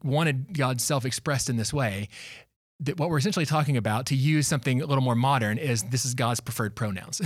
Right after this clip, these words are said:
<laughs> right, are the he ones, for whatever reason, recognizing that God is not a human male.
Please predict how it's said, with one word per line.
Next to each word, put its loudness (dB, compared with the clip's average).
<laughs> 0
right, 0
are 0
the -2
he 0
ones, -8
for 0
whatever 2
reason, 0
recognizing 0
that -2
God 0
is -2
not -2
a -6
human 0
male. -6